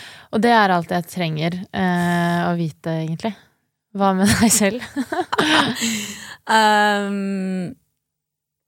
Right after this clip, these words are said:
Speaker 2: åh, det er vanskelig. Jeg, eh, det var jo for en jobb.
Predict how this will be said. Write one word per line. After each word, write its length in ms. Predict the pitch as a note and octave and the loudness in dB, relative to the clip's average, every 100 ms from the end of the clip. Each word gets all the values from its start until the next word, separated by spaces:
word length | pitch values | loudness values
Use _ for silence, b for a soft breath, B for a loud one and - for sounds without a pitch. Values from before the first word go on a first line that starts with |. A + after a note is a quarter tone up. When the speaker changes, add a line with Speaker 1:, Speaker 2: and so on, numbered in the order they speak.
| _ _ _ _ - | _ _ _ _ 0
Speaker 2:
åh, 200 | - - | 0 0
det 80 | G3 | -2
er 60 | G3 | 0
vanskelig. 320 | F3+ - A#3 C#4 | 0 2 2 2
Jeg, 420 | - G#3+ G#3 G#3 G#3 G#3 G#3 | 2 4 4 2 2 0 0
eh, 680 | G3+ G3+ G3 G3 F#3+ F3 - _ _ _ - | 0 0 0 -2 -6 -8 -12 _ _ _ -6
det 140 | G3 | 0
var 200 | F#3 D#3+ | 2 2
jo 160 | E3 F#3 F#3+ F#3+ F#3+ F#3 F#3+ - _ _ _ _ _ _ _ _ _ _ _ - | 2 0 0 0 0 -2 -6 -10 _ _ _ _ _ _ _ _ _ _ _ -20
for 260 | - G3+ F#3+ | -4 0 0
en 140 | F#3 | 0
jobb. 360 | D#3+ F3 G#3+ | 0 0 -2